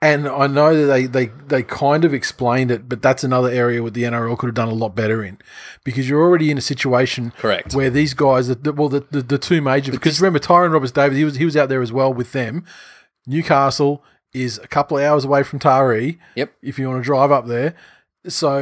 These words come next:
Speaker 1: it's, he, he had, he's pretty much, he's not as far or as bad as those two, but he's also still premeditated on a premeditated
Speaker 2: So was he
Speaker 1: basis. He, he copped a, he only copped a tenner. Like, I'm talking about, not talking about the suspended,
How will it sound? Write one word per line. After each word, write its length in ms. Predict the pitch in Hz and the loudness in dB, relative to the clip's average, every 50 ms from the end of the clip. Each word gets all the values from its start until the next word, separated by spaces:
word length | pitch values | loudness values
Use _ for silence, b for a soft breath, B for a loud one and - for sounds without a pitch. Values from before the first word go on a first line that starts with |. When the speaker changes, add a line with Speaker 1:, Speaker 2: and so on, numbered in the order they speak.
| 139 | -4
Speaker 1:
it's, 400 | 131 - - - - - - - | -6 -8 -8 -6 -6 -6 -6 -8
he, 200 | - - 131 143 160 | -12 -10 -8 -8 -6
he 220 | - 143 156 151 139 | -4 -2 -2 0 2
had, 180 | 147 147 139 | 0 0 0
he's 320 | 151 - 143 170 170 135 - | 0 -2 0 0 0 0 -2
pretty 400 | - - - 175 180 175 170 160 | -4 0 2 2 2 2 2 2
much, 280 | 160 156 143 - - 170 165 160 156 - | 2 2 0 0 -4 -6 -6 -6 -6 -4
he's 260 | - 160 151 135 139 143 143 143 143 143 | -2 -2 -2 -2 -6 -10 -14 -14 -8 -2
not 280 | 156 175 175 - - | 0 2 2 2 0
as 160 | 147 135 - | -4 -6 -4
far 340 | - - 151 143 143 143 147 | 0 2 4 4 4 4 4
or 160 | 147 147 139 | 2 2 2
as 120 | 135 123 120 | 0 0 0
bad 280 | 120 135 131 131 139 | 0 0 2 2 2
as 140 | 131 120 110 | 0 -2 -2
those 240 | 135 135 147 156 - | 0 0 0 0 -2
two, 240 | - 135 135 143 143 B B B B B | -2 -2 -2 -2 -2 B B B B B
but 100 | 131 - | -2 0
he's 240 | 170 175 - - | 0 0 0 2
also 300 | 151 156 165 - 185 143 | 2 2 2 4 2 2
still 240 | 127 - - 156 143 | 2 2 0 -2 -2
premeditated 880 | - - 156 147 139 139 139 139 139 135 - 151 143 143 135 135 131 - _ 156 | -2 -4 -4 -4 -2 -2 -2 -2 -2 -2 0 2 2 2 0 -2 -8 -10 _ -10
on 120 | 156 151 135 | -8 -6 -6
a 40 | |
premeditated 640 | 123 - - 151 143 143 147 143 143 139 143 139 131 | -6 -4 -4 -4 0 0 -2 -2 -2 -6 -4 -2 0
Speaker 2:
So 80 | 131 | 2
was 160 | 123 135 123 - | 2 2 2 2
he 80 | 135 | 2
Speaker 1:
basis. 240 | 127 123 - - - _ b b b b b b b b b b b b b b b _ - - | 0 0 -2 -8 -14 _ b b b b b b b b b b b b b b b _ -4 0
He, 200 | 165 185 190 180 | 2 2 2 0
he 260 | 156 151 - 165 185 | -4 -4 -4 -4 -4
copped 320 | 170 - - 165 - - | -4 -4 -8 -6 -4 -2
a, 140 | 151 139 135 | -4 -2 -2
he 160 | 127 160 170 | 0 0 0
only 180 | 170 165 160 139 | 0 0 -2 -4
copped 240 | - - 147 - - | -4 -6 -6 -6 -8
a 60 | 117 | -12
tenner. 360 | - - - 143 135 127 127 | -8 -4 -2 0 0 0 2
Like, 200 | 131 147 143 - | 2 2 2 2
I'm 100 | 160 160 | 0 0
talking 240 | 147 - 175 160 165 | 2 2 2 2 4
about, 220 | 156 151 147 139 B B B B B | 4 2 2 0 B B B B B
not 80 | 165 160 | 0 2
talking 140 | 180 180 165 | 2 4 4
about 140 | 156 147 131 | 4 2 0
the 40 | 135 | -2
suspended, 640 | - - 127 - - 151 139 135 131 123 123 127 | -6 -4 -6 -4 -2 -2 -2 -2 -2 -6 -8 -10